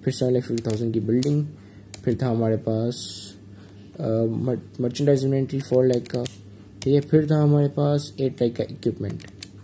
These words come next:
ठीक है, तो ये आ गए टू लाख, अ, sorry, ट्वेंटी सेवन लाख, ठीक है, ट्वेंटी सेवन लाख। तो यहाँ पे हम ट्वेंटी सेवन लाख लिख लेते हैं, ठीक है।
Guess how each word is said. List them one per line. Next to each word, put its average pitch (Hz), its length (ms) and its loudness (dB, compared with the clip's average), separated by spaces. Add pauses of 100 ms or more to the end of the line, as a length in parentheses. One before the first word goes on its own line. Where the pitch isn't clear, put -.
(460)
ठीक 147 100 2
है, 170 160 0 (340)
तो 143 60 6
ये 131 80 8
आ 127 120 4
गए 180 260 2 (360)
टू 139 120 4
लाख, 147 200 4 (520)
अ, 120 120 2 (140)
sorry, 123 200 2
ट्वेंटी 123 220 0
सेवन 127 240 2
लाख, 104 380 -2 (160)
ठीक 151 100 -2
है, 170 60 -2
ट्वेंटी 127 300 -2
सेवन 113 280 -2
लाख। 101 320 -4 (960)
तो - 60 -4
यहाँ 131 200 0
पे 143 140 -4
हम 147 380 0
ट्वेंटी 165 380 -4 (380)
सेवन 120 340 -2
लाख 120 340 -2
लिख - 220 -8
लेते - 240 -6
हैं, - 200 -8
ठीक - 120 -6
है। 196 100 -6